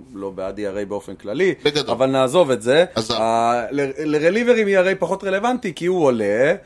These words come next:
Speaker 2: כן.
Speaker 1: יש runner on second,
Speaker 2: כן.
Speaker 1: התפקיד שלו זה לדאוג שהראנר הזה לא יגיע הביתה.
Speaker 2: נכון.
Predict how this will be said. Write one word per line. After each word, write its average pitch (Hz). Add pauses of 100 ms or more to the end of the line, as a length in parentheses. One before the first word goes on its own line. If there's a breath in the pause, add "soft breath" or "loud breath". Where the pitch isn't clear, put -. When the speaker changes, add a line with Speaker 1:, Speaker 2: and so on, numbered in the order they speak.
(140)
Speaker 2:
כן. -
Speaker 1:
יש 165
runner 147 (340)
on -
second, 135 (360 soft breath)
Speaker 2:
כן. 98
Speaker 1:
התפקיד 220
שלו 170
זה 175
לדאוג 139
שהראנר 147
הזה 156
לא 165
יגיע 139
הביתה. 107
Speaker 2:
נכון. 127